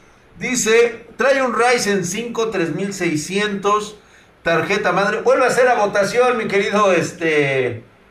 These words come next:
este, hay quien esté de los, este, de los chicos de mods. Hagan la votación nuevamente, perdón. No la vi, chingada madre. Es para certificar, güey.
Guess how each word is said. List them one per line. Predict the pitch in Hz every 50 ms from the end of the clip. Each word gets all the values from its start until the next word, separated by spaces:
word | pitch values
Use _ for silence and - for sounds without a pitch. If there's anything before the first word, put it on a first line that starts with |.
| _ _ _ _ -
este, | - 135 135 135 127 147 151 147 -
hay | - 156 185 214 -
quien | - 214 196 185 170
esté | 165 156 - - 190 196 196 202 196 196 190 180 165
de | 156 151 143
los, | 135 131 127 123 123 117 - - - -
este, | - - - - - - 98 98 98 - - - - - _ _ _ _ _ _ _ -
de | 123 143
los | 147 151 147
chicos | 147 - 196 196 190 175 139 131
de | 139
mods. | 139 143 175 196 208 214 208 - - - - -
Hagan | 208 208 202 196
la | 165 143
votación | 139 135 131 151 147 147 180 190
nuevamente, | 196 196 190 175 170 185 185 175
perdón. | 165 - - 147 147 151 175 185 190 190 180 180 - - - - - _ _ _ _
No | - 127 147 180 196 214
la | 208 190 165
vi, | - 147 165 185 202 196
chingada | - - 143 143 139 151 160 160 151
madre. | 143 143 147 147 143 147 151 -
Es | - 196 196
para | - - 247 262 - -
certificar, | - 170 143 120 - - 143 - - - - - 135 127 117 101
güey. | 95 -